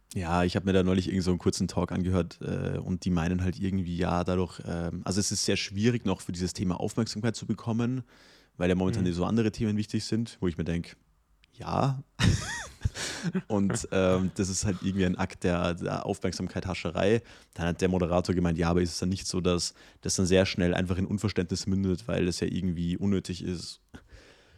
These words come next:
Speaker 1: <coughs> Entschuldigung. Alter, Krankheit hängt mir noch drin. Weil es irgendwie, ja, boah, jetzt muss ich nochmal husten.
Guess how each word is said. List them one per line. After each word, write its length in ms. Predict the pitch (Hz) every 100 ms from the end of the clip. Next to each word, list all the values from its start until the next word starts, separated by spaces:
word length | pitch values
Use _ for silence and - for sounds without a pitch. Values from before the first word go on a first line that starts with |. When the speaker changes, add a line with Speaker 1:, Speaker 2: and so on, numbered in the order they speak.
| _ _ _
Speaker 1:
<coughs> 40 | - - - 202 - - - - -
Entschuldigung. 380 | - 95 90 82 - _ - - _ _ - -
Alter, 260 | - 80 78 - _ -
Krankheit 260 | - 87 92
hängt 100 | 90
mir 60 |
noch 120 | 87 82
drin. 220 | 92 98 - - - -
Weil 100 | -
es 100 | 101
irgendwie, 260 | 101 196 185
ja, 240 | 87 87 85 _
boah, 240 | - 78 76
jetzt 140 | -
muss 80 | 85
ich 40 |
nochmal 180 | 82 87
husten. 240 | 87 -